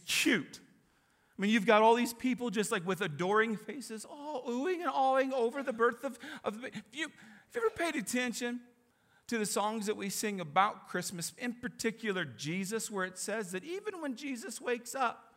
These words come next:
he doesn't even cry. Huh. I've never experienced such a thing. We've had three kids. They come out crying.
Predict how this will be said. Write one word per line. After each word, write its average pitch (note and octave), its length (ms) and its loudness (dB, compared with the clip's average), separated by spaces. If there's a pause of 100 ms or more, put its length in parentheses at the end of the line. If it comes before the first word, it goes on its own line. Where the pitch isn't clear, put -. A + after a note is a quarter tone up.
(180)
he B3+ 140 -6
doesn't B3 360 0
even B3 260 -6
cry. E4 460 -2 (2000)
Huh. D4 340 0 (2000)
I've A#3+ 180 -6
never A3 260 2
experienced C4+ 580 -6
such D#3+ 220 -6
a D3+ 40 -10
thing. F#3+ 340 -6 (1800)
We've B3 160 -2
had A3+ 220 0
three A3+ 220 -2
kids. A#3+ 520 0 (1400)
They E4 80 -6
come C4 160 -2
out B3+ 180 2
crying. F#3 460 2